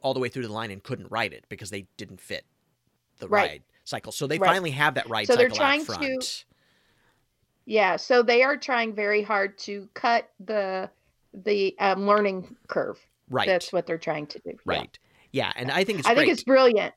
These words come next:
Speaker 1: Yeah,
Speaker 2: Yeah,
Speaker 1: I think
Speaker 2: I
Speaker 1: it's
Speaker 2: think
Speaker 1: great.
Speaker 2: it's
Speaker 1: And I
Speaker 2: brilliant.
Speaker 1: think they need to, whenever there's a harness or something like that involved, there needs to be a test one out front so that people of size know.
Speaker 2: Yes.
Speaker 1: And of size doesn't necessarily mean heavy.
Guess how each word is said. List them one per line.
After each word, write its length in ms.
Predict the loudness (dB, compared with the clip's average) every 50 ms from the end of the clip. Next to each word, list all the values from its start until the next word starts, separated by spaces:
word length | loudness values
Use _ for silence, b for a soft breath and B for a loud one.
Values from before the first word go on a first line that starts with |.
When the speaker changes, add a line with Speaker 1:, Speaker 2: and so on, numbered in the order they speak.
| _ -16 -8
Speaker 1:
Yeah, 180 | -4 -2 0 2
Speaker 2:
Yeah, 120 | 4 4 4
Speaker 1:
I 20 |
think 80 | 4 4
Speaker 2:
I 40 | 2
Speaker 1:
it's 60 | 0
Speaker 2:
think 80 | 0 -2
Speaker 1:
great. 60 | -2
Speaker 2:
it's 80 | -2
Speaker 1:
And 80 | -2 -2
I 100 | 0 0
Speaker 2:
brilliant. 180 | 0 0 -2 -2
Speaker 1:
think 140 | -6 -6
they 80 | -6 -6
need 160 | -6 -4 -4
to, 80 | -4 -6
whenever 360 | -4 -4 -6 -6 -4 -6 -4
there's 240 | -4 -2 -4 -2 -4
a 60 | -6
harness 540 | -8 -8 -10 -6 -4 -4 -4 -4 -6 -8 -8 -10
or 60 | -10 -10
something 260 | -10 -10 -10 -10 -8
like 180 | -8 -8 -6
that 120 | -6 -8 -8
involved, 300 | -6 -8 -8 -8 -6 -6
there 100 | -8 -6
needs 300 | -6 -6 -8 -8 -8 -10
to 80 | -12 -10
be 100 | -10 -10
a 40 | -10
test 340 | -8 -10 -8 -8 -10 -10
one 120 | -10 -8 -8
out 160 | -8 -8 -10
front 320 | -12 -10 -8 -8 -8 -8
so 100 | -10 -12 -8
that 180 | -8 -10 -10 b b b b b b b b b -8
people 460 | -8 -8 -6 -4 -4 -4 -2 -4 -4
of 260 | -2 -4 -4 -4 -4
size 640 | -4 -4 -4 -4 -2 -2 -2 -4 -4 -6 -8 -12 -12 -12
know. 540 | -8 -4 -4 -2 -2 -2 -4 -6 -8 -12 -16 _
Speaker 2:
Yes. 260 | -2 0 2 2 2 0
Speaker 1:
And 100 | 0 0 0
of 80 | 0
size 320 | 0 0 0 0 0 -2 -2
doesn't 280 | -2 -2 -2 -4 -8
necessarily 600 | -6 -6 -6 -6 -8 -6 -4 -4 -4 -2 -4 -6
mean 540 | -6 -6 -6 -6 -6 -8 -8 -8 -10 -12 -16 _ _ _ _ _ _
heavy. 480 | -6 -4 -4 -4 -4 -6 -8 _ _